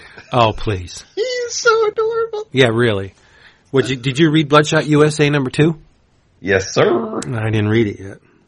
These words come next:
Speaker 2: Me neither.
Speaker 3: Didn't?
Speaker 1: You know why I didn't read it?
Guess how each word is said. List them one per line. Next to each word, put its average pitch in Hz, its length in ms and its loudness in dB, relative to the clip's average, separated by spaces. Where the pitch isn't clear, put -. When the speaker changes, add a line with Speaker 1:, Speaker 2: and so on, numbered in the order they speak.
Speaker 2:
Me 110 100 -16
neither. 104 140 -12
Speaker 3:
Didn't? - 300 -4
Speaker 1:
You 135 240 4
know 113 80 4
why 107 260 2
I 123 60 2
didn't 139 180 2
read 156 160 0
it? 202 140 -2